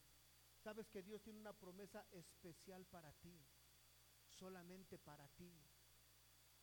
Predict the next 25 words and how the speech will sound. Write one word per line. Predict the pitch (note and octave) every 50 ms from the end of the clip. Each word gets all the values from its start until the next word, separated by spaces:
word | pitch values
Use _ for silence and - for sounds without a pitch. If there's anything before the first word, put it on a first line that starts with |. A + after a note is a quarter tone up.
| - - - - - - - - - -
Pero | - A3 G#3 G#3 G#3
en | G3+ G#3
ocasiones | G#3 - A3 G3 - - C4+ C#4+ C#4+ C#4+
nosotros, | B3 A#3 F#3+ - B3 B3+ B3+ - B3+ A#3 - A3
hermano, | G#3+ A#3 B3 B3 B3 -
queremos | - G#3+ G#3+ A#3+ A#3+ A#3+ G#3+ -
tomar | - G#3+ G3+ G#3+ A3 A#3
las | A3+ G#3+ -
promesas | - G#3 G3 F#3+ G#3 G#3+ - A#3 A3 F#3
de | E3+ F#3+
otros. | G3 G#3+ G#3+ - - F#3+ E3 E3 - - - - - - - - - - - - - - - - - - - - -
Y | - A3+ A#3
escuchamos, | A3 - - - G#3+ - - - A3+ A#3 B3 B3 A#3+ A3+ G3 - - - - -
"Dios | - C4+ C4+ C4 D4
hizo | C#4+ - - C#4+ C#4+
esto | C4+ - C#4 C#4
en | B3+
mi | B3 B3
vida, | B3+ C#4+ -
Dios | - D4+ C#4+
también | - C#4+ C#4 D4+ D4
lo | D4 C#4+
va | C#4+ C#4+
a | C#4
hacer, | - - D4 D4 C#4+ B3+